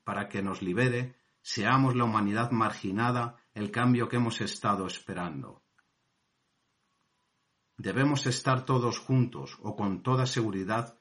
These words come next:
todos colgaremos por separado. Benjamin Franklin.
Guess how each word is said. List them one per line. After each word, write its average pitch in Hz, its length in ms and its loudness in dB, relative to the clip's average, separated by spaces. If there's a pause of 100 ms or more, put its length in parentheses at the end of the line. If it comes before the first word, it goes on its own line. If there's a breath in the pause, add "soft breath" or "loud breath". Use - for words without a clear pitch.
(140)
todos 131 320 0
colgaremos 113 640 0
por 98 200 -6
separado. 90 760 -6 (260)
Benjamin 110 600 2
Franklin. 85 760 -8